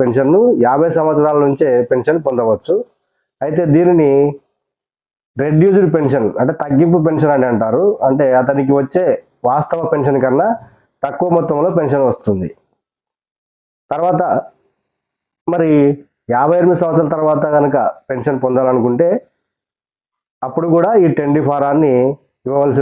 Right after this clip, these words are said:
ఉంటుంది. మరి ఈ టెన్ డీ ఫారం యొక్క నమూనాను ఇక్కడ మీకు చూపిస్తున్నాను. ఇది ఆరు పేజీలు ఉంటుంది.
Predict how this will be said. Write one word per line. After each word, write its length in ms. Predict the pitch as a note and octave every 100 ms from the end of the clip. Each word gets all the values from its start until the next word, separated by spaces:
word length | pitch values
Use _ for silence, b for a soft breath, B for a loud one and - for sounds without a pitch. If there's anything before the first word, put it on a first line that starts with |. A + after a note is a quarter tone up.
| B2
ఉంటుంది. 340 | G#2 F#2+ F#2 E2 - _ _ _ _ -
మరి 120 | D3 D3+
ఈ 20 | C#3+
టెన్ 160 | C#3
డీ 40 | E3 E3
ఫారం 260 | E3 D#3+ D#3+
యొక్క 200 | D#3 D3+ A#2+ - - - A#2
నమూనాను 440 | C3+ D3 D#3 D3 B2+
ఇక్కడ 160 | B2+ B2
మీకు 160 | B2 A2 B2+
చూపిస్తున్నాను. 560 | A#2+ B2+ A#2 A2+ B2+ A#3+ - _ _ _ _ _ C#3+
ఇది 180 | D3+ D3+ C#3 D3+ D3+ _ _ _ _ _ _ _ _ _ _ _ _ _ A2+
ఆరు 120 | C3+ C#3+
పేజీలు 300 | C#3+ D#3 E3+ D#3+
ఉంటుంది. 360 | C3+ C3+ C3+